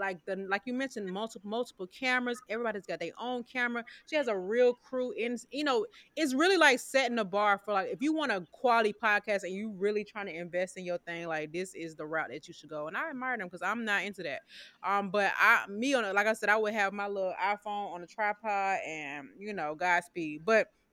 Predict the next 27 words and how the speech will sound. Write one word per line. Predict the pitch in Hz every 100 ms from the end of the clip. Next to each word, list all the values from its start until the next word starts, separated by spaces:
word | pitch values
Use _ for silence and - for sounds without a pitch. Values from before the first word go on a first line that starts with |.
| _ _ - 508 -
that's | 226 285 269
what's | 285 -
<laughs> | 269
up. | 269 233 - -
I'll | 254
put | 339 302
the |
information | 277 285 285 285 262
in | -
the |
episode | 233 254 240 220
notes. | 220 214
And | 233
you | 294
made | 480
me | 403
think | - 330
about, | 311 262 254 226
um, | 233 -
I, | 262 247
on | 254 247
TikTok, | 339 294 240 196 -
I | 214
discover | 214 - 240 233 220 185 - -
wedding | 175 202 247 254
content | 247 277 254 277 247
creators. | 269 277 262 277 277